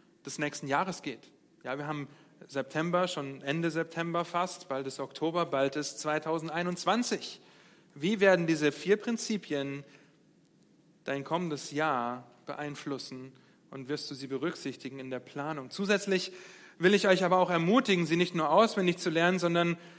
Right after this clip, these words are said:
jeden Tag nach einer Möglichkeit Ausschau zu halten, in der ihr diese Prinzipien anwenden könnt oder wenigstens eines dieser Prinzipien.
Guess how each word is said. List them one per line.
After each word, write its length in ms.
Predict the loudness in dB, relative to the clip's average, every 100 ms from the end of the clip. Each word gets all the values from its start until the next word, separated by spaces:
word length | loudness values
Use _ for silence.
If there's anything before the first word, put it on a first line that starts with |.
| -18
jeden 320 | 0 6 6 8
Tag 260 | 8 8
nach 140 | 8 4
einer 200 | 6 6
Möglichkeit 640 | 8 8 8 4 6 6
Ausschau 400 | 8 6 8 6
zu 180 | 6 6
halten, 460 | 6 6 2 0 -2 -10 -20 -20 -20 _
in 160 | -2 4
der 180 | 6
ihr 160 | 6 4
diese 260 | 0 0 -2
Prinzipien 560 | -2 -4 -4 -4 -2
anwenden 440 | 2 4 4 2 0
könnt 220 | 0 2
oder 140 | 0
wenigstens 500 | 2 0 0 -4 -2
eines 380 | 4 6 8 4
dieser 220 | 2 2
Prinzipien. 640 | 2 0 -4 -4 -2 -4